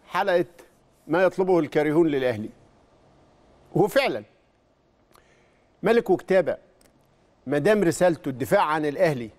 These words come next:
وعن الاهلي كنادي وكقيمه وكتاريخ وكفكره وكصوره وكجمهور بشكل عام.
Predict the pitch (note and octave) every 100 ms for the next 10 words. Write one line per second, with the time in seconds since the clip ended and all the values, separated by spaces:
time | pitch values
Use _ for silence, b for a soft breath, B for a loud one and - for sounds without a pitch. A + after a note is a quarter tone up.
0 | _ C3+ B2 F#3+ G#3+ F3 A3+ A3 A3 F#3
1 | b b b b _ _ - D3+ G3 G#3
2 | D#3+ D#3 D#3+ D3 F#3 A3+ G#3 E3+ D#3+ D3+
3 | D#3 G3 A3+ G3+ E3+ D#3+ D#3 D3+ G#3 A3+
4 | G3 F3 D#3+ E3 D3 G3 A#3 A3+ F#3+ E3+
5 | F3 D#3 D#3+ D3+ A3 C4 G#3+ - _ _
6 | _ _ _ _ D3+ A3+ A#3 F3+ E3 G3